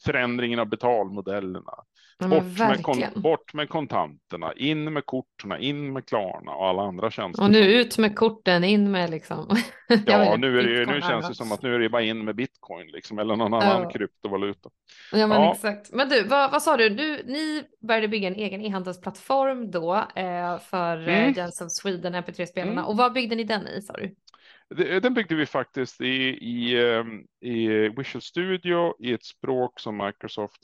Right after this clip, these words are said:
Speaker 1: eh, kallar C-sharp på den tiden.
Speaker 2: Just
Speaker 1: Det var ju
Speaker 2: det.
Speaker 1: väldigt tidigt. Så det, det var ju väldigt tidigt på den tiden.
Speaker 2: Och
Speaker 1: Och,
Speaker 2: sålde ni
Speaker 1: eh,
Speaker 2: direkt till kund, liksom?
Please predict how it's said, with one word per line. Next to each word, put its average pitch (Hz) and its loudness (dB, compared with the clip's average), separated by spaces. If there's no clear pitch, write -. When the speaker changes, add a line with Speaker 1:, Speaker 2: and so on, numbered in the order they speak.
Speaker 1:
eh, 98 -2
kallar 90 -2
C-sharp - -14
på - -16
den - -16
tiden. 233 -6
Speaker 2:
Just 208 -4
Speaker 1:
Det 127 -6
var 127 2
ju 113 0
Speaker 2:
det. 110 -4
Speaker 1:
väldigt 92 -2
tidigt. - -14
Så - -8
det, 180 0
det 170 2
var 196 0
ju 175 2
väldigt 107 -4
tidigt 117 -10
på - -10
den - -12
tiden. - -16
Speaker 2:
Och 139 0
Speaker 1:
Och, 123 2
Speaker 2:
sålde 254 2
ni 320 2
Speaker 1:
eh, 285 -4
Speaker 2:
direkt 220 -2
till 208 -6
kund, 214 -4
liksom? - -4